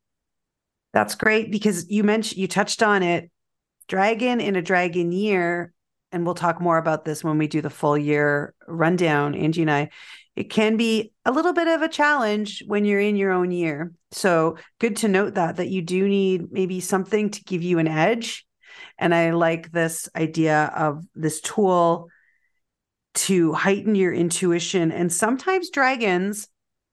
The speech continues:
because they fly so high, they can sometimes have trouble tapping into the little guy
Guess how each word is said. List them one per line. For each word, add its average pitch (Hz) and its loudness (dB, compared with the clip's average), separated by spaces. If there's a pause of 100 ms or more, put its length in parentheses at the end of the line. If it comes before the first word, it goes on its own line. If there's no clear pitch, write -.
(500)
because 208 -4
they 269 0
fly 262 2
so 262 0
high, 196 0 (560)
they 214 0
can 208 0
sometimes 254 -2 (280)
have 220 -2
trouble 233 0 (640)
tapping 226 2
into 240 0
the 196 2
little 175 0
guy 147 -6